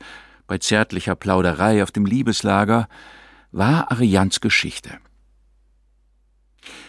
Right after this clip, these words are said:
Geboren ward sie einem Bauernpaar irgendwo am Land, das erste Kind der ärmlichen Leute. Und wie sich wies,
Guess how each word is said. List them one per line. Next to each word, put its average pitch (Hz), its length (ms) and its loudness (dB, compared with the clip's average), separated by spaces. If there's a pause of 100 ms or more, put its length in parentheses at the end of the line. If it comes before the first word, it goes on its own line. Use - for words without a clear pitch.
Geboren 180 460 4
ward 156 180 0
sie - 140 -2
einem 110 220 2
Bauernpaar 95 760 2
irgendwo 98 380 2
am 82 140 0
Land, 71 460 -8 (340)
das - 180 -4
erste 196 400 -2
Kind - 360 -4
der - 140 -2
ärmlichen 101 440 0
Leute. - 480 -6 (800)
Und 95 200 -2
wie 101 100 2
sich 80 240 -4
wies, - 380 2